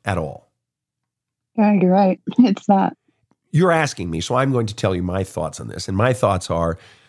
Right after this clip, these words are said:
Speaker 1: the son needs someone to love him and accept him and help him find his own voice. And all you have to do is love him. All you have to do is say, "Son, I love you. And I'm sorry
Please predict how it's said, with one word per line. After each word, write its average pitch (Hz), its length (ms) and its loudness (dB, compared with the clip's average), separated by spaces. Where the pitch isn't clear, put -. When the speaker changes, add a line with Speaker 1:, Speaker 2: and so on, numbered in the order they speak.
Speaker 1:
the 147 120 0
son 180 260 -6
needs 139 200 -4
someone 120 260 -4
to 101 80 2
love 101 220 2
him 98 180 0
and 95 80 0
accept 90 400 -6
him 92 200 -2
and 117 100 4
help 139 240 2
him 131 140 2
find 117 300 0
his 104 120 0
own 95 160 0
voice. 92 260 0
And 101 120 -6
all 147 240 0
you 160 180 2
have 131 220 0
to - 80 -6
do 101 180 2
is 90 180 -4
love 85 220 0
him. 82 180 -12
All 147 260 2
you 147 140 2
have 135 160 0
to 117 100 -2
do 113 140 4
is 101 120 -2
say, 107 180 -6
"Son, 113 440 -4
I 95 160 -4
love 82 240 -6
you. 85 200 -6
And 85 80 -8
I'm 82 120 -2
sorry 107 560 -2